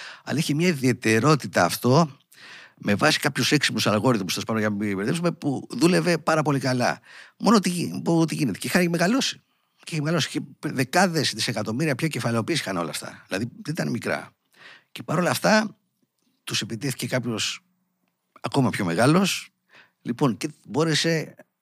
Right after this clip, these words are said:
και ξύμνιος, μάλλον από ό,τι φαίνεται, κάποιος από την Wall Street, έτσι, κάποιο τσακάλι από εκεί πέρα, γιατί αυτοί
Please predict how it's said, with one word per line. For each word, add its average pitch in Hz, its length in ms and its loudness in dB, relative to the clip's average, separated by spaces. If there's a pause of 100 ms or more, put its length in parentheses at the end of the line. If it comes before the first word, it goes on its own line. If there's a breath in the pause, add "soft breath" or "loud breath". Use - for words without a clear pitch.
(120)
και - 120 -16
ξύμνιος, 143 680 0
μάλλον 117 260 2
από 95 120 0
ό,τι 104 100 -4
φαίνεται, 101 280 -4
κάποιος 98 240 -4
από 87 100 -6
την 87 120 -10
Wall 95 200 -2
Street, 98 180 -6
έτσι, 90 180 -6
κάποιο 90 260 -8
τσακάλι 85 380 -6
από 78 100 -6
εκεί 76 120 -14
πέρα, 160 360 -2 (1120 soft breath)
γιατί 104 240 -6
αυτοί 151 520 -2